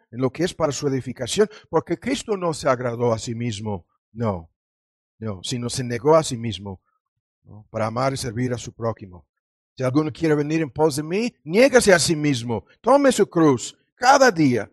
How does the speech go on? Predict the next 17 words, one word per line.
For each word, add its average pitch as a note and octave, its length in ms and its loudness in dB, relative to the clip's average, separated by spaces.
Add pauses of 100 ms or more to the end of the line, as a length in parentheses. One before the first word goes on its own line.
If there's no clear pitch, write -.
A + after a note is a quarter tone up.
(100)
sígame. G3+ 720 4 (200)
Los F#3+ 200 0
ejemplos A3+ 580 0
son D#3+ 220 -6
interminables D3 680 -6
aquí A#2 440 -6 (840)
de A#2+ 220 -4
este C#3 240 -4
ejemplo A2 440 -6
a A2+ 40 0
seguir. C3+ 440 -12 (1700)
Y D#3+ 100 -8
nos D#3+ 160 -2
quedamos A#3+ 460 2
tan G3+ 200 -2
cortos. G3+ 540 -4 (1600)
Estos A3+ 580 2